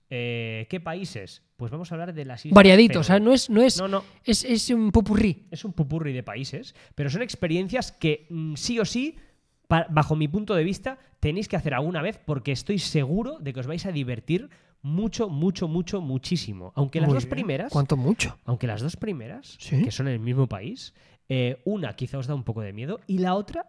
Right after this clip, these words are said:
Speaker 1: quizá os sienta un, dici-, decís, "Mm, ¿seguro?". Porque la primera experiencia va a ser en
Speaker 2: Madre
Speaker 1: Islas
Speaker 2: mía.
Speaker 1: Feroe, porque allí hay un método, eh, para transportarse de una isla a la otra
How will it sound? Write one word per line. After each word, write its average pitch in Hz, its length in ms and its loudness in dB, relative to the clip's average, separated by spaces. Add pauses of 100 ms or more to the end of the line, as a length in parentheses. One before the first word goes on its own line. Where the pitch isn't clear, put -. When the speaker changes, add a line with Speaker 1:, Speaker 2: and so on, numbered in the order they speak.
(120)
Speaker 1:
quizá 143 240 -4
os - 400 -12 (200)
sienta 165 540 -12
un, 156 220 -12
dici-, 139 420 -10
decís, 127 560 -10
"Mm, 117 540 -14
¿seguro?". 196 560 -16 (840)
Porque 143 500 -2 (280)
la 139 160 -4
primera 202 180 0
experiencia 247 480 -6
va 208 80 0
a - 20 2
ser - 360 2
en 185 140 -2
Speaker 2:
Madre 143 100 4
Speaker 1:
Islas 139 240 4
Speaker 2:
mía. 196 100 4
Speaker 1:
Feroe, 127 460 -2 (160)
porque 170 260 2
allí 247 180 4
hay 240 120 4
un 208 140 0
método, 202 600 0 (360)
eh, 107 640 -8
para 107 180 -6
transportarse 107 800 -8
de 120 120 -2
una 170 200 -2
isla 135 400 -2
a 170 100 -4
la 131 140 0
otra 180 300 -2